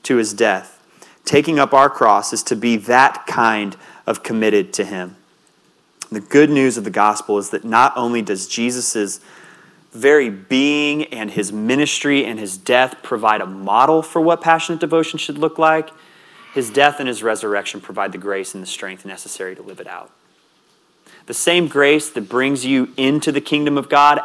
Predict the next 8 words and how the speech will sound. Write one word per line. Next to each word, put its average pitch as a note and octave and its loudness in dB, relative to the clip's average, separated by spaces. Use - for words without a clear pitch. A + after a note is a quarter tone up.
act, C3 -2
is B2 -2
also D3 0
capable A#2+ -4
of A2 -6
sustaining C#3 -2
your A#2+ 0
life G#2 -2